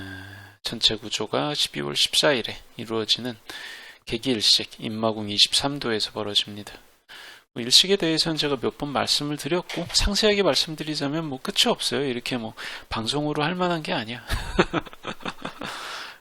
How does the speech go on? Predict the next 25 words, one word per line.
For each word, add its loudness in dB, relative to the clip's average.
예, -8
책을 0
써도 4
부족합니다. -4
근데 -4
어쨌든 -6
중요한 2
거 -2
몇 -2
가지만 0
하자면, -6
일단 -8
장자리가 2
붙은 -8
자리에 2
앉은 -2
사람이 -4
바뀔 -4
가능성이 -6
높아요. -12
임원, -2
부장, -2
과장, -4
동장, -2
조합장, 0